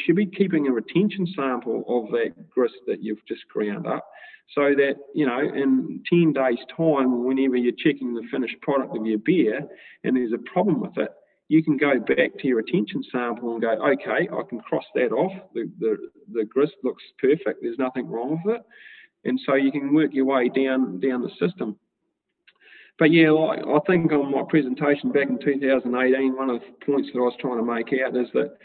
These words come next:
yeah, y-, y-, your new modern day malts that are well, uh, modified, and they're a lot plumper than the old varieties, and so therefore you don't need to, um,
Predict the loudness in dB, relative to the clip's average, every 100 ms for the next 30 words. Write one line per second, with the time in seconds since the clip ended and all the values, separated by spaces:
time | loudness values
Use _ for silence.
0 | -20 -20 _ 2 4 0 -2 0 4 4
1 | 6 4 4 4 4 2 0 0 0 0
2 | -2 -4 -6 -4 0 0 0 0 -4 -14
3 | -10 -4 -2 -2 -4 -4 -2 -2 -2 -4
4 | -8 _ _ -20 -20 _ -8 -4 -2 2
5 | 2 0 -2 0 0 0 -2 -2 -2 -2
6 | 0 0 -2 -10 _ -20 -20 _ 2 2
7 | 4 4 2 -2 -8 -8 -4 -4 0 0
8 | 0 0 0 0 0 -2 0 0 -2 -8
9 | -6 -4 -6 -6 -8